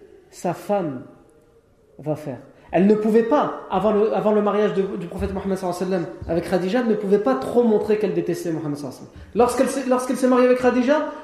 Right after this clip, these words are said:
elle avait une excuse devant Abu Lahab, elle disait, « Oui, mais cette femme que nous détestons, elle lui monte la tête à ton neveu, il n'est plus comme avant, et cetera. » Et maintenant qu'il a ramené, euh, la da'wa, qu'il a ramené l'unicité d'Allah, ah, elle peut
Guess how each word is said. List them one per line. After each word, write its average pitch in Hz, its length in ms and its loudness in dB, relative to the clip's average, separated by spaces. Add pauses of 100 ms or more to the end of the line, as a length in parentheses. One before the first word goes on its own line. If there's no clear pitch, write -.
elle 196 140 4
avait 214 160 4
une 214 100 2
excuse 208 460 -2
devant 190 300 2
Abu 185 100 2
Lahab, 190 240 2
elle 190 120 0
disait, « 180 220 0
Oui, 208 140 4
mais 196 140 0
cette 190 200 -6
femme 208 300 -4 (640)
que 202 100 -2
nous 202 140 2
détestons, 202 680 2 (280)
elle 185 180 0
lui 196 160 2
monte 202 240 2
la 202 140 2
tête 226 200 0
à 208 80 -2
ton 214 140 0
neveu, 208 380 0
il 202 100 -4
n'est 202 100 0
plus 208 160 -6
comme 208 200 0
avant, 196 180 0
et 208 100 -2
cetera. » 185 420 -4 (300)
Et 143 60 -6
maintenant 175 640 0 (260)
qu'il 175 180 0
a 170 60 2
ramené, 180 460 0 (440)
euh, 156 600 -2
la 165 140 0
da'wa, 185 640 2 (680)
qu'il 180 140 0
a 180 60 6
ramené 196 240 4
l'unicité 208 500 2
d'Allah, 214 380 2 (220)
ah, 139 520 -2
elle 202 420 2
peut 214 360 4